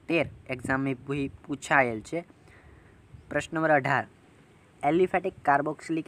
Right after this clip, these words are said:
એસિડ સંયોજન સમજાવો. જેમાં પહેલું છે ગ્રિગ્નાર્ડ પ્રક્રિયકમાંથી, બીજું છે એનહાઇડ્રાઇડમાંથી,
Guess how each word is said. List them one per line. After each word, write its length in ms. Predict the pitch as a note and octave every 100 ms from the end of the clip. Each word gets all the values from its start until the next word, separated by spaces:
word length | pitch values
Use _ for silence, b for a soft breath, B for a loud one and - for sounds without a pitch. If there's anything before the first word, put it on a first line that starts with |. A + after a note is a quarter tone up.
| -
એસિડ 360 | C3 C3+ F#3+ F3+
સંયોજન 500 | D#3+ D3+ D3 C#3+ C#3
સમજાવો. 500 | C3 B2+ B2 A2 - _ - -
જેમાં 220 | - C3 B2+
પહેલું 280 | C3+ D3+
છે 140 | D#3 C3
ગ્રિગ્નાર્ડ 480 | B2 C3 C#3+ C#3 A#2+
પ્રક્રિયકમાંથી, 1120 | C3+ - _ D3+ C#3+ C#3 C3 A#2+ A#2+ - C#3 C#3
બીજું 260 | C3+ C#3
છે 160 | C3+ C3+
એનહાઇડ્રાઇડમાંથી, 960 | C3+ C#3+ C3+ C#3+ C#3 C#3+ C#3+ C#3 C#3+